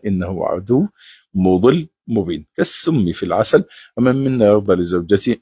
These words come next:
أو أخته أو بنته أن تمثل مع رجل آخر بحجة غرض نبيل أو إسلامي؟ فاحذر خطوات الشيطان. وطبعًا، آه، النبي صلى الله عليه وسلم في الحديث: "إذا كان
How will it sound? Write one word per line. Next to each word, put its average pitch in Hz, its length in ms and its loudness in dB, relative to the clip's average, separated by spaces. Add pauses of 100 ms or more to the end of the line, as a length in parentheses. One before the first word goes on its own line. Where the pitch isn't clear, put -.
أو 95 220 -2
أخته 131 440 -2 (100)
أو 90 120 -4
بنته 123 480 2 (340)
أن 180 140 2
تمثل 117 460 0
مع 92 160 0
رجل 117 280 2
آخر 98 400 0
بحجة 98 760 -2 (360)
غرض 120 340 2
نبيل 95 600 0
أو 95 180 -4
إسلامي؟ 104 460 0 (260)
فاحذر 147 640 0 (280)
خطوات 95 640 -4 (440)
الشيطان. - 540 -4 (520)
وطبعًا، 127 500 0
آه، 101 240 0
النبي - 0 -
صلى - 0 -
الله 110 100 0
عليه 113 60 2
وسلم 120 240 -2
في - 100 -14
الحديث: 117 420 0 (280)
"إذا 104 160 2
كان 92 220 -4